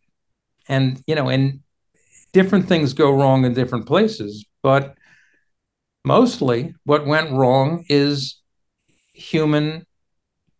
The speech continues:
industrial or civilized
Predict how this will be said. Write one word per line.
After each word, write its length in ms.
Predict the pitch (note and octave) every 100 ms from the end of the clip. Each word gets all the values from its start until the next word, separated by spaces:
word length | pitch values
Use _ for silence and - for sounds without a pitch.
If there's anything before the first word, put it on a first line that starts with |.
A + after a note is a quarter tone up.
| _
industrial 1000 | D#3 D3 C3 C3+ C3 - C3 B2+ C3+ D3 _ _ _ _ _ _ _ _ _ _ _ _ _
or 200 | C#3 C3+
civilized 880 | - - C#3+ C#3 A#2 A#2 B2 A#2+ -